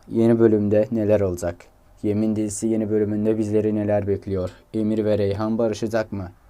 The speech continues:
Artık tüm gerçekler ortaya çıkacak mı? Evet arkadaşlar, hepimizin aklındaki soru bu.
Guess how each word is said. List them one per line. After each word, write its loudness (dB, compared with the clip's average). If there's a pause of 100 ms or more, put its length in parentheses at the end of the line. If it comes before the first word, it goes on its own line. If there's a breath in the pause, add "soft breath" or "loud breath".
(140)
Artık -8
tüm -2
gerçekler -2
ortaya -2
çıkacak -6
mı? -8 (460 soft breath)
Evet -2
arkadaşlar, -4
hepimizin -4
aklındaki -6
soru -6
bu. -4